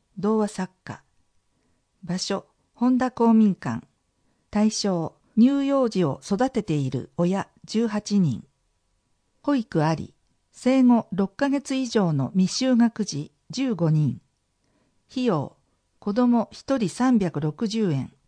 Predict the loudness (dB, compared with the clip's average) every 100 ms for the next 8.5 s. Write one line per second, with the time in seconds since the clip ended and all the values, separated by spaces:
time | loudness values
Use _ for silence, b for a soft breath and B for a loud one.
0 | _ _ _ _ _ -2 -2 -2 -2 -2
1 | -2 -4 -6 -6 -8 -8 -8 -8 -4 -4
2 | -4 -6 -6 -4 -4 -2 -2 -2 -8 _
3 | _ _ _ _ _ _ _ _ _ _
4 | -2 -2 -2 0 2 2 0 -2 -2 -4
5 | -4 -8 _ _ _ _ _ _ _ _
6 | -2 0 0 0 0 0 0 0 0 -2
7 | -6 -6 -6 -8 -12 -6 -2 0 0 0
8 | -2 -2 -6 -8